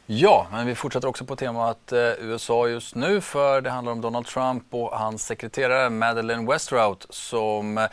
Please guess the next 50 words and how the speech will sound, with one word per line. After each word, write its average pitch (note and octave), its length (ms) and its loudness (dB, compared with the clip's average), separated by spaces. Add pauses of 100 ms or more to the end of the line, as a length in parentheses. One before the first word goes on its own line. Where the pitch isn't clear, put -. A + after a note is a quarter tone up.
(320)
nu A2 100 -6
meddelar G#2+ 420 -2
att - 100 -6
hon G2+ 140 -10 (100)
avgår. A#2+ 720 6 (220)
Det A#2+ 60 -8
här A#2 80 -4
rapporterar A2 400 2
då A2 260 2
New A2 160 -8
York G#2 240 -4
Times D#3+ 440 0
med A#2+ 100 -4
hänvisning G2+ 680 -4
till F#2 540 -6
egna G2 360 -6
källor. G#2 560 2 (540)
Westrout B2+ 440 4
har C3 80 0
varit B2 300 2
med B2 260 2
då B2 120 2
sedan G#2+ 560 -2
presidenten A2 540 -6
tillträdde A#2+ 680 -2
och A2 200 0
det G#2+ 60 0
här A2 120 2
beskedet A2 440 -2
kom B2 200 0
plötsligt - 540 -2
och G#2 160 -10
enligt G#2 360 -10
New G#2+ 100 -6
York A2 160 -4
Times G#2+ 300 0
så - 100 -12
ska - 380 0
Trump G#2+ 440 -2
ha A2 160 -2
fått - 360 -10
veta G2+ 400 -2
att G2 160 -2
Westrout G2+ 420 -2
då G2+ 80 -6
läckt G2+ 520 -2
känslig A2 520 0
information A2+ 680 -2
till C#3 100 -2
reportrar, G#2 480 2